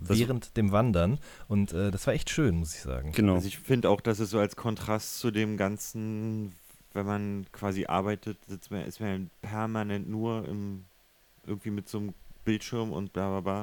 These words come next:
Speaker 3: Und dann ist es halt irgendwie, finde ich, ein geiler, geiler Ausgleich so.
Speaker 1: Ja, gen-,
Speaker 3: Oder
Speaker 1: und
Speaker 3: so ein, so
Speaker 1: Fe-,
Speaker 3: ein
Speaker 1: mit Festivalcampen halt nicht zu vergleichen.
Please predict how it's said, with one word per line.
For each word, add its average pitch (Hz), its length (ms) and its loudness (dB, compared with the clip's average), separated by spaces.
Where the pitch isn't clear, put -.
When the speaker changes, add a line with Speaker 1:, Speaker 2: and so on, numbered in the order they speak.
Speaker 3:
Und 92 100 -4
dann 92 160 -2
ist 92 100 -10
es 98 120 -10
halt 95 200 -6
irgendwie, 92 380 -6
finde 95 200 -10
ich, 90 80 -14
ein 98 60 -12
geiler, 92 400 -8
geiler 107 300 4
Ausgleich 92 640 0
so. 90 320 -2
Speaker 1:
Ja, 98 160 0
gen-, 101 120 2
Speaker 3:
Oder 101 140 2
Speaker 1:
und 110 200 6
Speaker 3:
so 104 140 -2
ein, 101 280 -2
so 95 100 -2
Speaker 1:
Fe-, 110 100 4
Speaker 3:
ein 101 60 -2
Speaker 1:
mit 107 120 0
Festivalcampen 117 720 4
halt 101 160 4
nicht 104 160 2
zu - 80 -8
vergleichen. 85 580 -2